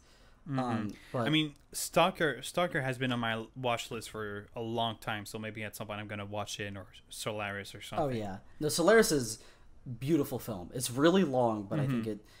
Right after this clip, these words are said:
Speaker 2: I think it works through that length, um, with, like, n-, you, you don't think,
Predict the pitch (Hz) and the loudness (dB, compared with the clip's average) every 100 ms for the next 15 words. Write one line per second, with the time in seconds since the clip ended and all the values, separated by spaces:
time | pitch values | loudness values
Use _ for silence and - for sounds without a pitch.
0 | - - 135 139 120 117 120 117 - - | -12 -6 -2 -2 -2 -2 -2 -4 -6 -2
1 | 117 107 98 - 104 101 95 - - - | -2 -2 -4 -6 -8 -6 -8 -12 -16 -16
2 | - 101 92 82 78 73 - - - - | -8 -6 -4 -6 -8 -10 -14 -20 -20 -20
3 | - - 131 123 - - 123 _ - - | -20 -14 -6 -4 -6 -12 -18 _ -20 -20
4 | - - - 120 95 123 123 175 202 190 | -20 -20 -6 -6 -2 -2 -2 -4 -6 -2
5 | 226 202 220 254 208 226 202 | -2 2 6 6 6 4 2